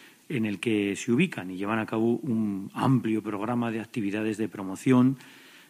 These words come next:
dirigido a distintos perfiles de usuarios, a niños, a mayores, a personas con discapacidad,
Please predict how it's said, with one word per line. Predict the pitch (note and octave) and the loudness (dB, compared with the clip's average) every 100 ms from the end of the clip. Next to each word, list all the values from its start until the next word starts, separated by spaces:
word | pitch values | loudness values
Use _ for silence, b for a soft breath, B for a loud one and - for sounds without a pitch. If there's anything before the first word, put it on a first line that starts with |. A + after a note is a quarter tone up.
| B | B
dirigido | A2 G2+ - A#2 A#2 B2 - | -4 -4 -4 -2 0 0 -2
a | - G#2 G2 G2 | -6 -8 -8 -6
distintos | G#2 - B2 C3 - | -6 0 0 0 -2
perfiles | A2 G#2 C3+ C3+ | -4 0 4 4
de | G2+ | 2
usuarios, | F2+ A#2+ A2+ F#2+ - | -6 -6 -6 -8 -14
a | |
niños, | F2+ A#2+ A#2 A2+ A2 - | -6 0 0 0 -2 -6
a | |
mayores, | F#2 F2 G#2 A#2 A2 G#2 | -12 -4 0 2 2 -2
a | G2 | -6
personas | G2+ - G2+ F#2+ | -8 -8 -8 -8
con | - G2 | -10 -10
discapacidad, | - G2+ G#2 G2+ A2 A2+ A#2 A#2 | -10 -12 -10 -6 -4 -2 -2 -4